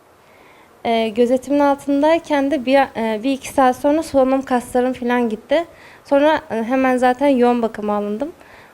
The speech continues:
Orada entübe edildim. E, yirmi iki gün falan entübe olarak kaldım. Sonra trakeostomi kanülü açıldı. E, sonra işte o da üç buçuk, dört aya yakın sürdü. Dört buçuk ay boyunca yoğun bakımda kaldım.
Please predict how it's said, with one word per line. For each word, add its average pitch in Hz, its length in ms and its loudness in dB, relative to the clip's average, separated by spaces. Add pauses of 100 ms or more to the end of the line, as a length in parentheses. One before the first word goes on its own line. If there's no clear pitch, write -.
Orada 240 260 2
entübe 240 460 2
edildim. 226 400 -4 (240)
E, 214 100 -2
yirmi 240 340 2
iki 247 200 -4
gün 247 100 2
falan 262 300 -2
entübe 233 580 -2
olarak 220 400 0
kaldım. 214 340 -2
Sonra 254 440 0 (140)
trakeostomi 240 560 -2
kanülü 240 360 0
açıldı. 226 540 -2 (640)
E, 208 440 2
sonra 247 300 0
işte 247 440 -4 (140)
o 240 120 -2
da 254 140 0
üç - 280 -10
buçuk, 233 220 -6 (360)
dört 240 240 2
aya 233 180 4
yakın 226 280 -2
sürdü. 233 500 -4 (120)
Dört 247 240 0
buçuk - 200 -12
ay 254 220 2
boyunca 240 260 0
yoğun 247 280 2
bakımda 214 340 -4
kaldım. 202 440 -4